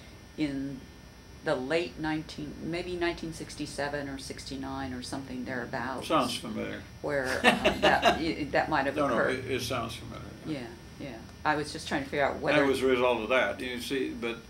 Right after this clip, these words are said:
Speaker 2: but the thing is that, uh, uh, I understand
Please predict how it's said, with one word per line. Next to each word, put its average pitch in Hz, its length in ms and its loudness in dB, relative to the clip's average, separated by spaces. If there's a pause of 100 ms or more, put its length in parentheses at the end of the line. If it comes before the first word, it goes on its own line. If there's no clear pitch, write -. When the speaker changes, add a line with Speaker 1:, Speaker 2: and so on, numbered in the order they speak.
(160)
Speaker 2:
but 120 160 -4
the - 60 -12
thing 143 260 2
is 117 320 0
that, 110 240 -2 (160)
uh, 117 40 -4
uh, 53 1400 -6
I 117 160 -4
understand 113 680 -2